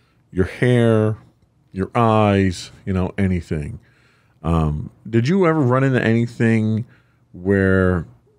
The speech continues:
kids were just flat out attacking you based on your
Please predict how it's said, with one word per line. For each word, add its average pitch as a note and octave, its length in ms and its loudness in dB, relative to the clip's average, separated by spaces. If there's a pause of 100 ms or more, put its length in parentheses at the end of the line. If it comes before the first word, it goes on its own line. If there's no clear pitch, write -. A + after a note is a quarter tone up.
(160)
kids A2 300 -2
were G#2 100 2
just F#2+ 200 -2
flat G2 360 0
out F#2 340 0
attacking G2+ 640 -4
you G2+ 200 0
based G2+ 320 -2
on G#2 100 -2
your F#2+ 380 -2